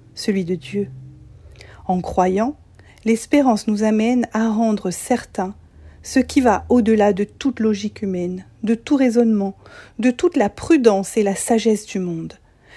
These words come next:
L'espérance nous fait entrer dans la grandeur de Dieu. C'est là la toute-puissance de l'espérance.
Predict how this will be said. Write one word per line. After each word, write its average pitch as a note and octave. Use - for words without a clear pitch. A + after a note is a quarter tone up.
L'espérance B3+
nous A#3
fait G#3+
entrer A3
dans G#3
la F3+
grandeur G3
de F3+
Dieu. E3
C'est -
là C4
la F#3+
toute-puissance G3
de F#3+
l'espérance. F3